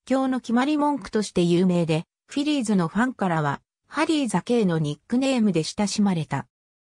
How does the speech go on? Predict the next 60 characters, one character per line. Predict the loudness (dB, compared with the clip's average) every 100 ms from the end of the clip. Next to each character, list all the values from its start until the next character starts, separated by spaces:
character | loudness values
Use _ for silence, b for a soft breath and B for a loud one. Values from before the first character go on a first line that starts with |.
| _
シ | -14 -8
チ | -4
ズ | -2 0
ン | 0
ズ | 0
バ | 0 0
ン | -2
ク | -4
パ | -2 0
ー |
ク | 2 0
の | 0
ス | -4
コ | -2 0
ア | 2
ボ | 2 2
ー |
ド | 0
下 | -4 -2
の | 0 0
レ | -2
ス | -2
ト | 0
ラ | 2
ン | 2
に、 | 0 -2 _ _
こ | -4 0
の | 2
名 | 2
前 | 0 0
が | 0 0
付 | -2 -2
け | 2
ら | 2
れ | 2
て | 0
い | -2 -2
る。 | -6 -10 _ _ _ _ _ _
ア | -4 -2
シ | 0
ュ |
バ | 2 0 0
ー |
ン | -4
死 | -4
後 | 0 2
七 | 4 2
十 | 0 -4
歳 | -2 0 0
を | 0
過 | -2 -4
ぎ | -2
て | -2
も | -2
中 | -2 -2 -2
継 | -2 0 2
に | 0
関 | -2 -2 0
わ | 0
り、 | 0 -4